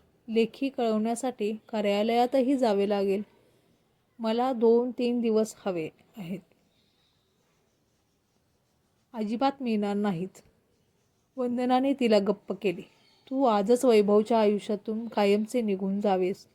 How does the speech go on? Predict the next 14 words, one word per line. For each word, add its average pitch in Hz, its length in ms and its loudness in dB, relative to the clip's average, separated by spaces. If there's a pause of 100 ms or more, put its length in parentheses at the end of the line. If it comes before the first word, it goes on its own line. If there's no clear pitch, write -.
(460)
असाच 240 560 -6
हा 214 320 -2 (320)
करार 202 280 -2
आहे. 185 260 -4 (520)
शिवाय 233 400 -2
सामान 226 480 0
भरायला 226 420 4
किती 226 320 -2
वेळ 226 200 4
लागेल?" 214 400 0 (2000)
"माझ्या 226 320 -2
बाकीच्या 240 500 0
सामानाचे 220 680 2
काय, 202 340 -2